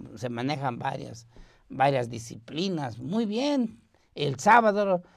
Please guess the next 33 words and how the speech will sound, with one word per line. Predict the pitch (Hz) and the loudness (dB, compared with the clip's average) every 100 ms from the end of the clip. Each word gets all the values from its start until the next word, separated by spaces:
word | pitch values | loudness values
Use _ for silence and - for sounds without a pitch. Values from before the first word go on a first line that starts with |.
| _ - | _ -8
los | 156 139 | -4 -2
esperamos | 143 - 214 208 185 175 | -4 2 6 6 6 0
a | 156 | -2
todos | - 147 147 | -2 -2 -2
los | 127 | -4
interesados, | 139 139 151 151 190 185 | -6 -4 -4 2 2 2
pueden | - 180 240 220 | 0 2 2 2
apartar | 156 143 - 147 | 0 -2 0 -2
su | 110 | -2
lugar, | 120 120 175 208 - _ _ | -6 0 0 0 -4 _ _
ahí | - 139 | -6 -2
está | 156 | -2
el | 135 | -2
teléfono | 123 147 147 160 | -2 -2 -2 -2
en | 151 | -2
pantalla, | 170 170 190 170 | -2 0 0 0
porque | 151 139 | -4 -6
tienen | 160 226 180 | -2 -2 -4
que | 127 | -4
ser | 160 | -2
grupos | 135 147 139 120 | -2 -4 -4 -8
chicos. | - 202 156 120 - - _ _ _ | -6 -8 -6 -8 -10 -20 _ _ _
Muy | 139 185 185 | -8 -2 0
bien, | 165 240 185 | 2 2 2
vamos | 185 175 | 2 0
a | 139 | -2
ver | 147 - | -2 0
otra | 143 180 170 165 | 2 2 2 -2
invitación, | 156 151 160 127 180 233 226 | -2 -4 -4 -4 -2 0 -2
ahí | 143 139 | -4 -6
tenemos | 131 143 143 | -6 -4 -4
otro | 147 151 131 | -4 -8 -4
curso. | 196 196 202 | -2 0 0